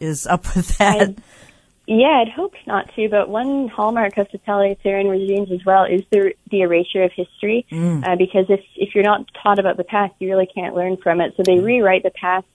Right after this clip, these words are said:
Speaker 2: so that, uh, students learn basically the Marxist
Speaker 1: Mm.
Speaker 2: version of it, uh,
Speaker 1: Mm.
Speaker 2: that highlights the oppressed and so on, and,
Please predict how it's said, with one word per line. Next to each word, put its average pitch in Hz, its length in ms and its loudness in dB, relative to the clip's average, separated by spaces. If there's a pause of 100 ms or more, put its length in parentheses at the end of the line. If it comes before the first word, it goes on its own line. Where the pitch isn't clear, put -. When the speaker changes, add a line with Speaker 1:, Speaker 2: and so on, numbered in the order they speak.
(220)
Speaker 2:
so 196 140 2
that, 180 280 2 (200)
uh, 170 320 0 (360)
students 190 400 -6
learn 185 180 2
basically 180 440 -2
the 175 140 0
Marxist 170 480 -4 (180)
Speaker 1:
Mm. 156 260 -2
Speaker 2:
version 185 500 0
of 160 180 0
it, 165 200 -2 (480)
uh, 180 160 0
Speaker 1:
Mm. 151 60 0
Speaker 2:
that 170 140 4
highlights 170 540 -2 (460)
the 180 200 -2
oppressed 170 380 -2
and 175 220 0
so 175 200 4
on, 170 220 2
and, 165 280 -2